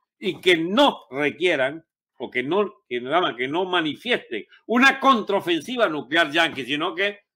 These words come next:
se usen como, bueno, el recurso que tuvo Rusia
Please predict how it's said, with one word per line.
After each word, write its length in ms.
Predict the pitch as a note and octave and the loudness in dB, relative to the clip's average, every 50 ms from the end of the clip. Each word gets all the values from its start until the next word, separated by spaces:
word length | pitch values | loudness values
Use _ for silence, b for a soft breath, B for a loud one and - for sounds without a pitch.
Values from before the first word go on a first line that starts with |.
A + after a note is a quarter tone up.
| _ | _
se 280 | _ - - - F3 E3 | _ -10 -4 0 2 2
usen 480 | F#3+ C4+ C4 A3 - A#3+ A3+ G3+ E3 - | 2 0 -2 -4 -2 -2 -2 -2 -2 -2
como, 560 | - F3 E3+ D#3+ E3 F#3+ G#3+ G#3 - _ _ _ _ _ _ _ | 0 2 2 2 0 -2 -4 -6 -8 _ _ _ _ _ _ _
bueno, 380 | - A#2 C#3 D3 C#3+ C#3+ - _ _ _ _ - | -10 -10 -8 -8 -10 -14 -18 _ _ _ _ 2
el 220 | F3 G3+ G3+ F3+ | 4 6 6 6
recurso 600 | F3 G3 F#3+ - - C#4+ D#4 C#4 G#3+ - F3+ C3 | 4 2 0 0 0 0 0 0 -2 -4 -6 -6
que 120 | G#2+ C3+ C3 | -6 -6 -8
tuvo 280 | - - F3+ G3 F#3+ | -6 -6 -4 -2 0
Rusia 500 | F3 D3 E3 F3+ E3 - - G3 G#3 - | 0 0 0 -2 -2 -2 -2 -4 -4 -4